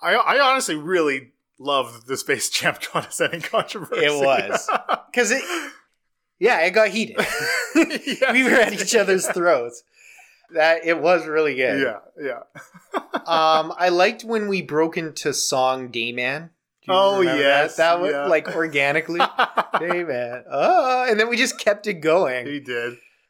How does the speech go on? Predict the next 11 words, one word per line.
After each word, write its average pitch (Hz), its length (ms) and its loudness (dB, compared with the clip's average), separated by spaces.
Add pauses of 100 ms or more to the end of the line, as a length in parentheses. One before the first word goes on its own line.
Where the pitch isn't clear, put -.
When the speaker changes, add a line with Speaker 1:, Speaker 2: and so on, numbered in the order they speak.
(120)
Speaker 1:
<laughs> 311 60 2 (600)
Speaker 2:
That 139 140 2
was, 139 320 -2
uh, 117 540 0 (340)
that 107 220 -6
was 117 120 -6
a 113 40 -14
lot 104 200 -8
of - 120 -16
fun. 92 260 -10
Speaker 1:
Mm-hmm. 131 260 -14